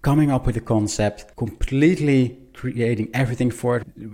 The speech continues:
worrying about the pixels and the exact color values, stuff like that before presenting it, for it then to hear, "This was not what we're looking for, right? This is not going to work." Um, then it can be very hard for you to, to move on and to,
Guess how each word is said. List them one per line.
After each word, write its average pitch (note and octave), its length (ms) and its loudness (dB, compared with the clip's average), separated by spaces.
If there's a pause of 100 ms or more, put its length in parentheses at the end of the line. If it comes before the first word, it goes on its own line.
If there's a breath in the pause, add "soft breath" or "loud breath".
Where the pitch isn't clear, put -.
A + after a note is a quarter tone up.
(140)
worrying D3 300 4
about C3 280 2
the B2+ 40 -8
pixels - 680 -4
and A#2 160 -2
the B2 160 -2
exact A#2+ 480 -2
color C3+ 240 4
values, B2 420 0
stuff - 260 -2
like B2 200 -2
that A#2 260 0
before A#2+ 320 -4
presenting A2+ 520 -2
it, G#2+ 220 -4 (300 loud breath)
for A#2 240 0
it A2+ 140 -2
then A2+ 180 2
to A2+ 140 -2
hear, G2+ 340 -4 (280)
"This G#2 160 -4
was G2+ 140 -4
not G#2+ 220 -2
what - 160 -6
we're F#2+ 100 -4
looking G#2 280 -8
for, G2+ 200 -10
right? G2 240 -8
This G2+ 120 -6
is G2+ 100 -4
not F#2 220 -6
going F#2 220 -2
to F#2+ 120 -8
work." G2+ 320 -6 (480 loud breath)
Um, F2 280 0 (260)
then C3 120 2
it C3+ 100 -2
can C3 120 0
be A#2+ 100 0
very B2+ 440 2
hard G#2 320 0
for - 140 -6
you G#2+ 240 0
to, G2 340 -6
to - 200 -8
move G#2+ 380 0
on G2+ 260 -2
and G2 220 -6
to, F#2+ 400 -8